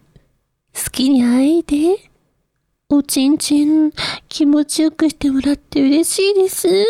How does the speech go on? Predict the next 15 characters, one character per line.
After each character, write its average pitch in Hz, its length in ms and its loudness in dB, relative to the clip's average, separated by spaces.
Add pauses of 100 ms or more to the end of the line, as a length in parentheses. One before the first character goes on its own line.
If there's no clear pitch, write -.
(360)
て 440 180 -2
気 - 140 -4
持 370 140 2
ち - 180 -6
で 370 260 0 (440)
犯 190 260 -2
さ - 160 -4
れ 220 160 2
な 240 120 0
さ - 200 -4
い。 359 260 -2 (1000)
も 185 160 0
ち - 280 -2
ろ 254 140 0
ん、 240 240 0